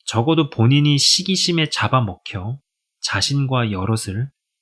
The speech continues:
죽음과 파멸로 이끄는 선택이나 힘을 제어할 수 있었을 것이다 라는 생각이 들기 때문입니다. 자, 어,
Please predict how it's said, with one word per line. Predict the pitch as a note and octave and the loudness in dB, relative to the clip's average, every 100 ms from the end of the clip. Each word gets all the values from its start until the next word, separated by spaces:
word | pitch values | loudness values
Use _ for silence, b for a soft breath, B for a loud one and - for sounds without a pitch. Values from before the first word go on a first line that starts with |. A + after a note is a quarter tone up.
| _ | _
죽음과 | - A#2+ C3+ C3 A#2+ - | -4 0 2 2 0 -2
파멸로 | - F#3+ G3 F#3 E3+ | -2 2 4 4 4
이끄는 | C#3 C3 - - C#3+ C3 C3+ E2 - _ _ _ _ _ _ _ _ | 2 -2 -4 0 4 6 4 0 -10 _ _ _ _ _ _ _ _
선택이나 | - F#3 F#3 F#3 B2 A#2+ D#3 - | -4 -2 0 2 4 2 0 -8
힘을 | - - F#3 D3 G#3 G#3 _ _ _ _ _ _ _ _ _ _ _ _ _ | -8 -2 2 2 0 -6 _ _ _ _ _ _ _ _ _ _ _ _ _
제어할 | - - G2+ C3 C3 | -2 2 6 6 6
수 | C#3+ - | 2 0
있었을 | F#2+ C#3+ D3+ D3+ | 0 0 -2 0
것이다 | B2 - - F#2+ - | 0 0 0 -2 -4
라는 | E2+ G2 C#3 E3 _ _ - - - | -6 -2 -2 -2 _ _ -20 -16 -10
생각이 | - D#3 C#3+ C3+ | -4 -2 0 -2
들기 | B2+ G2 A#2+ | -2 -4 -2
때문입니다. | D3+ D#3+ A#2+ - - - - - _ _ _ _ _ _ _ _ - - - - - - | -2 -2 -4 -6 -20 -20 -20 -20 _ _ _ _ _ _ _ _ -12 -12 -18 -16 -16 -6
자, | - - B B B B B B - | -6 -6 B B B B B B -6
어, | B2 A#2 A#2 A#2 | 0 2 4 0